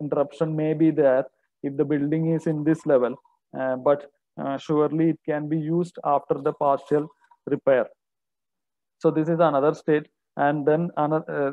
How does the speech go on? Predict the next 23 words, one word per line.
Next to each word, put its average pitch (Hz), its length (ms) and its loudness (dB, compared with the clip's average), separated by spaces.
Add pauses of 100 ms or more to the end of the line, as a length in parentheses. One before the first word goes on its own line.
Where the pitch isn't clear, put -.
the 147 160 0
third 175 240 6
one 170 200 4
is 180 160 0
collapse 151 520 2
prevention, 143 500 -4 (280)
which, 160 360 -4
uh, 180 240 0
is, 170 260 -2 (120)
uh, 147 400 0 (440)
uh, 156 120 -4
defined 156 480 -2
as 156 160 -4 (360)
the 147 60 -6
building, 147 460 -4 (440)
uh, 147 220 -6 (160)
uh, 147 120 -8
defined 151 500 -6
as 151 240 -2
the 143 160 -6
building 143 400 -4
will 151 240 -6
have, 139 240 0